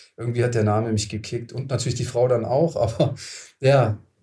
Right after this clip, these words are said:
so findest du immer wieder deine Anna H. Das ist so meine Story, die da passiert ist und nee, Friseur sein ist für mich Freiheit und Haare machen ist für mich Leidenschaft und, ähm,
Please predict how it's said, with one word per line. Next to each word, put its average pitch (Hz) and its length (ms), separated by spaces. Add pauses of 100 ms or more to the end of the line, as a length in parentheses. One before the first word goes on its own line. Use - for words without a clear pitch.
(260)
so 156 200
findest 196 340
du 214 40
immer 196 160
wieder 180 160
deine 151 280
Anna 127 280
H. 107 320
Das 120 160
ist 131 140
so 135 80
meine 120 300
Story, 120 320
die 113 120
da 113 100
passiert 117 520
ist 120 160
und 110 300 (320)
nee, 143 260
Friseur 131 400
sein 143 300
ist - 180
für 123 80
mich 120 220
Freiheit 120 600
und 104 220
Haare 110 240
machen 107 320
ist - 160
für 107 120
mich 101 200
Leidenschaft 110 680
und, 101 260
ähm, 98 380